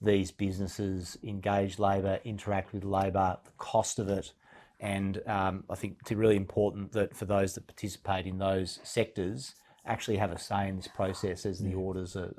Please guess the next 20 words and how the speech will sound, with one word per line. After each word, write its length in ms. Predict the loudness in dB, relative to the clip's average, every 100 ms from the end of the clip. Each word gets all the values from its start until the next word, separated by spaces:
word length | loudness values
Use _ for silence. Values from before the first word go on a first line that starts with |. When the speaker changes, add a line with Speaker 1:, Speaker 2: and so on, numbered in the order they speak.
| -6
Speaker 1:
are 80 | -6 -4
made. 300 | -2 -2 2
Speaker 2:
I 80 | 2
think 240 | 4 4 4
that's 200 | 2 8
right, 220 | 8 8
Rowan. 220 | 4 4
And 80 | 2
I 40 | 2
Speaker 1:
Mm. 40 |
Speaker 2:
think 200 | 0 4
the 100 | 8
other 220 | 8 6
point 300 | 0 -2 -2 -6
to 60 |
keep 260 | -6 -4 -2
in 100 | -2
mind 320 | 0 0 -2
is 140 | -2
that 220 | 2 2